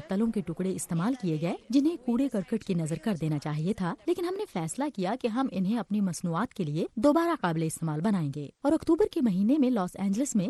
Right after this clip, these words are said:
ویگن فیشن ویک کا اہتمام کیا گیا۔ ویگن لباس اور جوتے خاص تعداد میں مہنگے داموں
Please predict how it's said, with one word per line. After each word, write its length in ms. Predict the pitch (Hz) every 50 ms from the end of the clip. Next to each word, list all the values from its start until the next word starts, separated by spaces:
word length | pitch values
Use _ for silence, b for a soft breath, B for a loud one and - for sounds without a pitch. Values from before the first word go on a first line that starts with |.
| - -
ویگن 320 | - 226 285 285 339 392 392 -
فیشن 320 | 262 214 202 - - 247 226
ویک 160 | 180 175 -
کا 120 | - 170 170 -
اہتمام 400 | - 233 220 - 247 269 240 165
کیا 200 | 139 - 151 143 147 139
گیا۔ 140 | 156 147 147 - _ _ - 254
ویگن 320 | 359 339 415 440 453 370
لباس 240 | 233 202 190 277 359 -
اور 80 | 247 160 -
جوتے 220 | 185 180 - 254 277
خاص 300 | - - 311 359 349 -
تعداد 340 | - 190 175 165 156 170 196
میں 200 | 196 180 170 226 - _ -
مہنگے 360 | 214 247 277 294 311 339 359
داموں 240 | 254 214 165 156 180